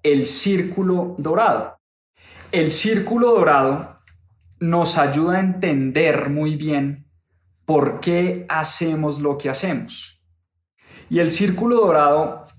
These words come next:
nos explica la diferencia enorme que hay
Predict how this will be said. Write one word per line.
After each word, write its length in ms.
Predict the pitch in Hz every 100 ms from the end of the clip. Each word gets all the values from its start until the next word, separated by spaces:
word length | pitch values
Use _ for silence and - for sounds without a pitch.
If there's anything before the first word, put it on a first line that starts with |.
| - - - _ _ _ _
nos 200 | 156 147
explica 760 | 120 - 170 175 180 190 190 -
la 180 | 180
diferencia 1000 | 151 139 139 135 135 147 139 - 180 180 -
enorme 720 | 151 151 220 226 170 143 131
que 180 | 135 123
hay 340 | 120 127 123